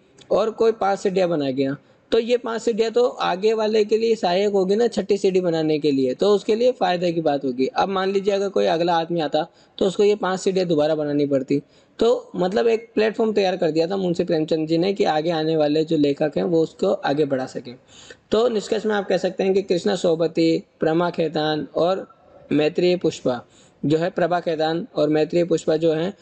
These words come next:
उन्होंने वर्तमान के स्त्री विमर्श के लेख को और आगे बढ़ाया, जिसकी जो है ज़मीन मुंशी प्रेमचंद जी ने तैयार करी थी।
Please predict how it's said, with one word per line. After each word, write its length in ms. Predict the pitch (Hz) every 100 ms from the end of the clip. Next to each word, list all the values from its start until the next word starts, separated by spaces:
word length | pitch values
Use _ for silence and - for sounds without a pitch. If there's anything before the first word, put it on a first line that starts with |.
| _ -
उन्होंने 380 | 160 165 165 143
वर्तमान 580 | 139 165 190 180 196 208 - _ _
के 200 | 175 175
स्त्री 240 | 170 185 180
विमर्श 420 | 175 165 170 - -
के 220 | 190 - - -
लेख 280 | 147 175 -
को 120 | 196
और 300 | - 185 190
आगे 260 | 165 165 156
बढ़ाया, 340 | 151 151 170
जिसकी 460 | 180 170 - 190 185 _ -
जो 140 | 139 160
है 380 | 180 214 - - - - - - - - _ - - - - 151
ज़मीन 320 | 156 175 208
मुंशी 240 | 175 160
प्रेमचंद 420 | 170 156 147 147 143
जी 100 | 147
ने 200 | 202 302 - _ _
तैयार 340 | 175 160 143 139
करी 240 | 135 123
थी। 200 | 120 120